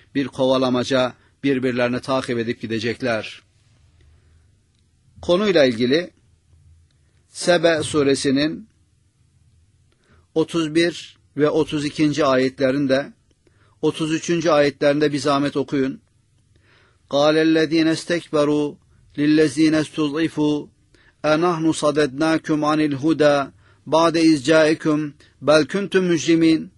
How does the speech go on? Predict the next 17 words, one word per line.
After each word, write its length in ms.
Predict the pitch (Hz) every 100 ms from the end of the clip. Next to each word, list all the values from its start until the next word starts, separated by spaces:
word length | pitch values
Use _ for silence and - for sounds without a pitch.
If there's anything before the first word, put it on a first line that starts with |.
| _ _ _ _ _ _ _
Yani 460 | 127 165 185 185 160
diyecek 400 | 170 151 165 -
zayıf 360 | 156 170 156
bırakılanlar, 840 | 160 156 160 156 151 151 147 - - _ _ _ _ _ _ _ _ _ _ _ _ _ _ _ _ _ _ _ 131
yani 360 | 147 170 175
kendilerini 580 | 165 165 165 170 165 170
zayıf 280 | 151 170 160
zannedenler, 840 | 156 165 165 160 160 165 160 143 - _ -
orada 340 | 156 170 175
itiraz 440 | 160 - 170 165 156
edince, 560 | 160 170 147 156 156 - -
"Hep 200 | - 180
sizden 380 | - 170 151 190
oldu 280 | 180 165 170
bu 120 | 165
iş." 140 | 160 170
deyince, 540 | 170 175 151 160 160